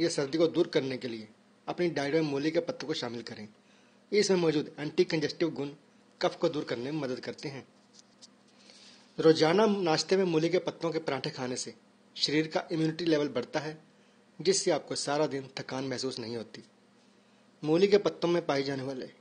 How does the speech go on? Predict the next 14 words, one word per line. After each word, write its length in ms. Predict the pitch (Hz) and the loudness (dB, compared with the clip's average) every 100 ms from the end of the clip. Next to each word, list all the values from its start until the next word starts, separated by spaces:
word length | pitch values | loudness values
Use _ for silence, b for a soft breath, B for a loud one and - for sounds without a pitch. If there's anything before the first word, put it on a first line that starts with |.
| _ _ _ _ | _ _ _ _
फाइटोकेमिकल्स 880 | 151 151 190 170 147 135 139 123 - - _ - | -2 0 2 2 0 0 -4 -4 -6 -14 _ -4
और 100 | 165 | -4
एंथाकाइनिन 840 | - 160 156 170 170 156 143 127 110 _ b b b | -2 -6 -4 -4 0 -2 -2 -6 -10 _ b b b
के 100 | 160 | 0
गुण 160 | 151 160 | 2 0
कैंसर 340 | 160 143 - 160 | 0 -2 0 -2
को 60 | |
खतरे, 320 | 139 135 147 | -2 -4 -2
के 380 | 151 - _ 165 | -4 -8 _ -4
खतरे 220 | 139 127 | -4 -2
को 60 | 156 | -2
कम 220 | 165 139 | -2 -4
करते 300 | 131 107 - | -6 -8 -8
हैं। 220 | 117 107 | -12 -14